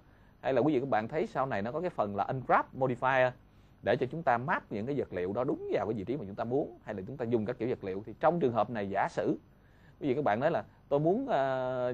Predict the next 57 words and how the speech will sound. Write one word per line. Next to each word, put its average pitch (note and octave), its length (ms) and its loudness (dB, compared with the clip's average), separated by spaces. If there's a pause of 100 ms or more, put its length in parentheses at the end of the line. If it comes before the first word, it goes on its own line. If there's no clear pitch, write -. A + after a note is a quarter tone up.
(120)
dùng B2+ 280 6
vào A#2 80 4
đó D#3 280 4
chiếu G3 260 0
lên D#3+ 200 0
cái - 120 -2
ấm G3+ 240 0
này, G#2+ 360 0
ờ, G2+ 140 -4
tôi B2 140 -4
có - 80 4
một D3+ 80 0
cái C3+ 80 -2
chất G#3+ 180 -2
liệu G#2 160 2
nào G#2 120 -2
đó, B2 220 0 (120)
một A2 80 -12
cái C3+ 80 -10
hoa D3+ 160 2
văn D3 200 4
nào G#2 120 2
đó B2 160 2
chẳng C3+ 120 -8
hạn, F#2+ 160 -12 (640)
thì F#2+ 60 -6
quý C3+ 120 2
vị A2+ 80 2
các C3+ 80 -2
bạn G2 160 0
thấy C#3 200 -2
ở A#2+ 100 -4
đây B2 160 2
nè, A2 100 -6 (340)
nhân B2 160 -4
tiện G2+ 220 -2
thì G#2 60 -2
tôi A2 160 0
hướng D3 120 -2
dẫn A2 120 -6
quý C#3+ 60 -6
vị G#2+ 80 -6
các A2+ 120 -8
bạn G2 160 -8
chỗ G#2+ 80 -4
đó, B2+ 100 0
chúng E3+ 140 -10
ta C#3 80 0
chọn G2 300 2
cái D3 60 0
đèn G#2 240 2
ở A2 60 -4
đây. A#2+ 140 2 (1500)
Và G#2 120 0
chúng F#2+ 140 -2
ta, C3+ 220 6 (400)
à, G#2+ 320 2